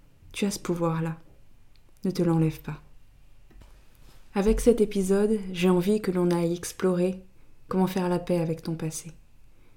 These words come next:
Comment transformer ces souvenirs douloureux en leçons de vie précieuses. Parce que tu mérites de te libérer de ce poids émotionnel,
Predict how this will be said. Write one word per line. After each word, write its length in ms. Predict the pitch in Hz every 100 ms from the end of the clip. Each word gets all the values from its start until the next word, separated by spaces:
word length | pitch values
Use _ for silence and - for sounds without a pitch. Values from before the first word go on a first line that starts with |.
| - - - _ - -
Comment 500 | - 170 170 165 160
transformer 560 | 156 - 165 180 175 180
ces 140 | 180
souvenirs 460 | 170 170 170 175 170
douloureux 460 | 170 170 170 190
en 140 | 202 175
leçons 240 | 165 -
de 100 | 170
vie 160 | 165 170
précieuses. 720 | - 165 - 180 190 180 - - _ _ - - - - - - - -
Parce 180 | 175 165
que 240 | - 165
tu 180 | 160 -
mérites 480 | 175 170 208 - - -
de 60 | 165
te 100 | 165
libérer 440 | 160 165 165 175
de 60 | 175
ce 140 | -
poids 300 | 160 - 175
émotionnel, 580 | 165 160 160 170 160 165